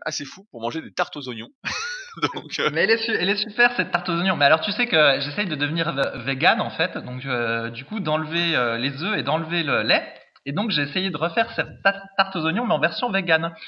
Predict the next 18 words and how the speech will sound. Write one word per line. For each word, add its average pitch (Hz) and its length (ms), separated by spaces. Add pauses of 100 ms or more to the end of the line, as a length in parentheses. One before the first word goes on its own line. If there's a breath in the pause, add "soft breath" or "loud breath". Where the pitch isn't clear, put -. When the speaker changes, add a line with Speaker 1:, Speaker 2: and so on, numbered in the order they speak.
(140 loud breath)
Speaker 2:
Donc, 147 180
à 170 60
la 175 100
place 185 220
de 151 60
mettre 151 240
une 143 200
pâte, 160 340
euh, 117 260
brisée 147 400
au 143 60
beurre, 196 380 (240 loud breath)
j'ai 123 160
mis 175 80
une 202 160
pâte 208 180
à 202 60
pizza. 160 480